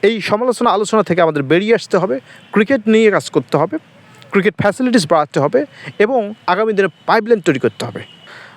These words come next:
তবেই না বাংলাদেশ ক্রিকেট নিয়ে যে ভালোবাসা দর্শকদের মধ্যে রয়েছে, যে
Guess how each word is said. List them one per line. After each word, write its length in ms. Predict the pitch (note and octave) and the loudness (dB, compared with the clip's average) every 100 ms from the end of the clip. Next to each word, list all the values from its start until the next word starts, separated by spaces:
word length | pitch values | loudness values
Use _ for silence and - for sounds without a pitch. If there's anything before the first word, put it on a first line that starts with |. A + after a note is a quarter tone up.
| _ | _
তবেই 280 | A3+ C4 E4 | 0 0 0
না 220 | G3+ B2+ | 0 0
বাংলাদেশ 300 | F3+ A3 G#3+ | 0 -2 -2
ক্রিকেট 300 | - A#3 C4+ | 0 0 2
নিয়ে 320 | A#3 B3+ B3+ - | 4 6 4 2
যে 120 | D3+ | -2
ভালোবাসা 480 | C3 C3+ A3 A3+ G#3+ | 0 2 4 2 0
দর্শকদের 540 | E3 F3+ - A#3 G3 | 0 0 0 0 2
মধ্যে 240 | A3+ F3+ D#3 | 2 2 2
রয়েছে, 360 | C3 A#2+ - D#4+ _ _ _ _ C#3 | 2 0 -2 -10 _ _ _ _ 0
যে 300 | D#3+ D#3+ | 4 4